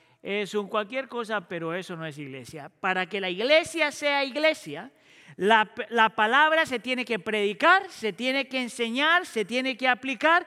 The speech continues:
y la palabra tiene que diri-, eh, dirigir lo que se hace también en la iglesia. Amén. Ahora, yo quisiera hacer un argumento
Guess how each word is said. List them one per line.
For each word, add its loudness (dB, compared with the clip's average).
y 0
la 4
palabra 0
tiene -4
que 0
diri-, -6
eh, -6
dirigir -4
lo -4
que -8
se -10
hace -8
también -10
en -14
la -10
iglesia. -10
Amén. 2
Ahora, 6
yo 0
quisiera 2
hacer 0
un -2
argumento 0